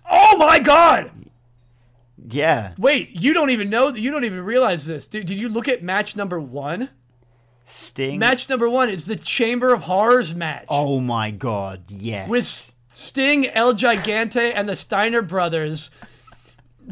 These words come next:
Speaker 1: be-, versus Abdullah the Butcher, Diamond Stud, Cactus
Speaker 2: Oh my
Speaker 1: Jack,
Speaker 2: God.
Speaker 1: and who did we just talk about earlier?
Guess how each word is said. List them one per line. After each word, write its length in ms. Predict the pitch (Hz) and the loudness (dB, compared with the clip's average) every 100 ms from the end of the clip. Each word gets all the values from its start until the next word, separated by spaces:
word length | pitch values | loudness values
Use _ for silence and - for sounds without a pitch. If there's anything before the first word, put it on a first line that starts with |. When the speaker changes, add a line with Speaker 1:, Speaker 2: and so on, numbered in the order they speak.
| 160 | -10
Speaker 1:
be-, 240 | 233 226 208 | -6 -6 -6
versus 640 | 175 - 220 226 233 190 | -10 -4 -2 0 -2 -4
Abdullah 520 | 208 180 160 214 247 233 | -4 -4 -4 0 0 0
the 100 | 208 | 0
Butcher, 580 | 208 214 226 185 160 - _ - | -2 -2 -2 -2 -4 -8 _ -10
Diamond 420 | 202 190 233 247 220 | -2 0 2 0 -2
Stud, 380 | 247 214 175 - _ - | 0 0 0 -6 _ -6
Cactus 520 | - 226 - 285 185 | 0 2 2 -2 -2
Speaker 2:
Oh 40 | |
my 40 | 165 | -2
Speaker 1:
Jack, 360 | 240 226 196 | 0 2 0
Speaker 2:
God. 100 | - - - | -4 -18 -6
Speaker 1:
and 340 | 214 220 196 - - | -2 -2 -4 -8 -2
who 140 | 285 | 0
did 100 | 294 | 2
we 80 | 277 | 0
just 260 | 208 262 | 0 -2
talk 240 | - 247 254 | 0 2 2
about 280 | 254 240 - | 2 2 2
earlier? 460 | 220 247 277 285 | 0 0 0 -2